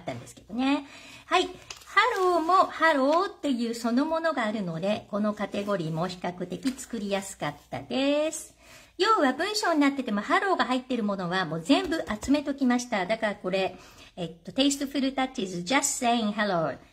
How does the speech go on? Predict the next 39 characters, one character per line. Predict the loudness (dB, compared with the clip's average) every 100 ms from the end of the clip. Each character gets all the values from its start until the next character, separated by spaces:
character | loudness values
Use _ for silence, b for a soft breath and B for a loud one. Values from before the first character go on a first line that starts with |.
| 0
文 | 2
章 | 2
に | 0
な | -2
っ |
て | -4
ま | -6 -6
す | -2
け |
ど、 | 0
ハ | 2 0
ロ | 0
ー | -2
が |
入 | -4 -4
っ |
て | -4
る |
の | -2
で、 | -2 -2 -2
こ | 0
れ |
を | -2
ね、 | 0 0 0
入 | -2
れ | -4
と | -2
い | -4
た | -4
わ |
け | -6
な | -8
ん |
で | -8
す | -14
よ | -8
ね。 | 0 2 2 -2 B B B -2
は | 2
い。 | 2